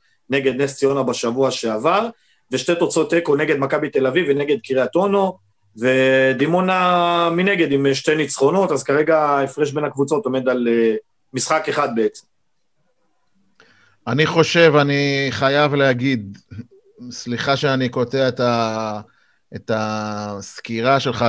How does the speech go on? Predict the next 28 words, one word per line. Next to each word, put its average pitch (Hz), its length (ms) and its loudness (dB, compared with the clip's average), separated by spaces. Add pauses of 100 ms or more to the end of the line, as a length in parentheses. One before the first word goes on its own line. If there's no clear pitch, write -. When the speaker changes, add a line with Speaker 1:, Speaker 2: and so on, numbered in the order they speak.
Speaker 2:
דניאל, 110 540 0
אני, 127 640 -2 (100)
מתחושתי 113 960 -4
אתמול, 127 500 0
שוב, 117 300 2
אני 107 140 -2
מזכיר, 113 360 -6
יצאתי 120 360 -4
בתחושות 120 460 -4
מאוד 127 240 0
מאוד 135 180 -4
קשות 113 340 -4
לגבי 101 320 -2
באר 98 260 -2
שבע, 135 440 4 (720)
יש 120 360 0
לי 151 120 6
הרגשה 123 380 2
שאבנר 127 520 4
דרורי 120 500 2
התעייף, 95 800 -6
יש 110 220 0
לי 127 80 4
הרגשה 110 360 0
שאבנר 110 480 0
דרורי 117 420 0
כבר, 101 380 -4
אה, 98 380 -2